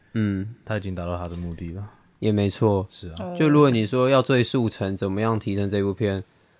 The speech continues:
Speaker 1: 我觉得如果选角上再高一个档次的话，
Speaker 3: 嗯。
Speaker 1: 那些细节演员可以自己帮你用气味做掉，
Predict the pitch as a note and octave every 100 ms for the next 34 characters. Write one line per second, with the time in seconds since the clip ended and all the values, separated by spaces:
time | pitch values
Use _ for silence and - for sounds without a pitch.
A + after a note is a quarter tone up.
0 | _ - _ _ _ _ _ _ _ _
1 | - A#2+ B2 C#3+ D#3 C3+ A#2 B2 A2+ G2+
2 | A#2 A2+ A2 G#2 G#2 G2 F2+ F2 - G2+
3 | F#2+ F2+ F#2+ F2+ F2+ F2+ _ - A#2+ A#2+
4 | A#2+ A#2 A2+ A2+ - A#2 - F#2+ F#2 F#2+
5 | F#2+ F#2+ G#2+ G#2 G#2+ G2+ F#2+ G2 G2 F#2+
6 | F#2+ - G2 F#2 - F2+ E2+ F#2 G2+